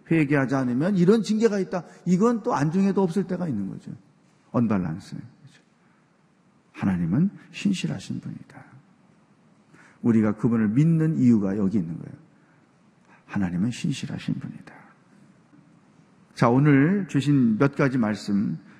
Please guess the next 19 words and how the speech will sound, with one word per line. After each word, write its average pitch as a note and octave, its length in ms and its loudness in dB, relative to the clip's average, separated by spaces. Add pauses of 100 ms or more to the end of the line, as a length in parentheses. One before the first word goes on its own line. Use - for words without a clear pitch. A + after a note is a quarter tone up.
여러분 G#2 280 0
기억하십시오. G#2+ 800 -6 (480)
내게 A2 420 0
진정한 B2+ 520 -2
회개가 D#3 580 0 (200)
하나님 C3+ 380 0
앞에 C3 380 -4 (200)
있는가? F#2 720 -2 (2000)
어, - 100 -4
숙제를 C#3+ 420 0
기억하세요. C3+ 760 -4 (600)
오늘 G#2 380 0 (160)
시편을 A2+ 640 0 (680)
한 A#2 160 2
열 B2 220 4
줄씩, A2+ 480 -6
열두 B2 340 0
줄씩 G#2 380 -4
이렇게 G#2+ 420 -4